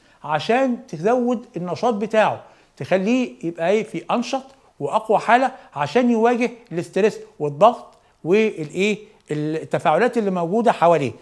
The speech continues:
طيب، أدي واحد. نمرة اتنين، مهم أوي إن أنا أبقى عارف إن الغدة الدرقية لو هي نشطة،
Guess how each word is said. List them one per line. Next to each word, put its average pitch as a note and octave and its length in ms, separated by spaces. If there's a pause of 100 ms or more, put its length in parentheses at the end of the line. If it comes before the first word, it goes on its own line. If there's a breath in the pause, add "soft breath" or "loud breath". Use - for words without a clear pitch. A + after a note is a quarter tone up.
طيب، B2 160 (160)
أدي B3 120
واحد. F#3+ 220 (420 loud breath)
نمرة D4 220
اتنين، C#4 320 (240 loud breath)
مهم C4+ 240
أوي C#4+ 180
إن C#4 80
أنا D4+ 120
أبقى A3 200
عارف D4+ 300
إن D#3+ 100
الغدة D#3 460 (500)
الدرقية F3 540 (920 soft breath)
لو A3+ 260
هي C4+ 380 (240)
نشطة، B3+ 560